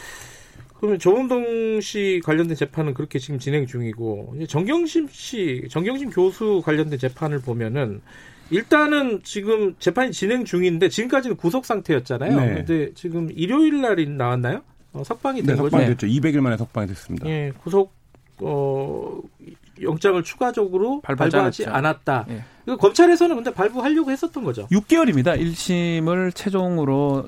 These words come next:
Speaker 1: 네.
Speaker 3: 최장기로 구속할 수 있는 기간이 육 개월이고,
Speaker 1: 네.
Speaker 3: 오월 십 일 기준으로 육 개월이 만료되기 때문에 추가 영장을 청구했고, 그것도 마찬가지예요.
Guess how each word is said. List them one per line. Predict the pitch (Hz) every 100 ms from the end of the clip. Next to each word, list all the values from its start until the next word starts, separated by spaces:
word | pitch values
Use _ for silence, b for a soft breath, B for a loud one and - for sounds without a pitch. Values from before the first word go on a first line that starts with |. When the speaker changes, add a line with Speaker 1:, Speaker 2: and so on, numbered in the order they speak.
| -
Speaker 1:
네. | - -
Speaker 3:
최장기로 | 135 180 180 175 - - - 165 160 190 170 139
구속할 | 131 160 151
수 | 135
있는 | 139
기간이 | 131 139 131 - - 69
육 | 110 147
개월이고, | 175 147 123 170 147 B
Speaker 1:
네. | 135 117
Speaker 3:
오월 | 139 151 175
십 | 170 220 196
일 | 202
기준으로 | 175 147 151 139
육 | 139
개월이 | 160
만료되기 | 127 117 131 156 135
때문에 | 127 123 135 127
추가 | - 220 262
영장을 | 226 160 175 156
청구했고, | 131 220 170 127
그것도 | 190 202
마찬가지예요. | 131 - 156 190 147 110